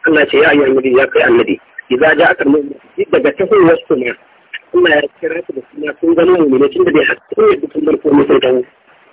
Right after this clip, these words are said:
Har Allah ya anshi musulunci. Ya ce, "Yubayyi'naka ila an la yushriku billahi shay'a." Duk wanda suka zo za su yi maka mubaya'a a kan Allah ya shirku billahi shay'an, sai tarayya da ita da komai ba.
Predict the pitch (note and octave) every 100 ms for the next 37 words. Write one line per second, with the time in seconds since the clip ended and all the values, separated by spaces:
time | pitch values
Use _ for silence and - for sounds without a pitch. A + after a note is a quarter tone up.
0 | _ _ _ _ _ _ _ _ _ -
1 | A4+ B4 A#4+ G4 G#4+ A#4 F#4 F4 - F4
2 | F#4 F#4+ - _ _ _ _ _ _ _
3 | _ _ _ D#4+ - - - - F#3+ G3+
4 | F#4+ A#4+ - D#3+ - - - - _ -
5 | - - - F3+ F#3 F3+ F#3 - D3+ -
6 | - C#3+ C3 C3+ - - C#3 C3 G#3 A3+
7 | F#3+ F3+ F#3 E3 - - D#3+ - C#3+ B2+
8 | D#3 F3+ - - _ _ - - - F#4+
9 | C3+ - - - _ - F#3+ F#3+ F3+ G#3
10 | - E3+ - C#3 C3+ D3 C#3 - C#3+ C3
11 | C3+ - - - - - - D3+ - A#2+
12 | C#3+ D3 - - - - - A2+ A2 -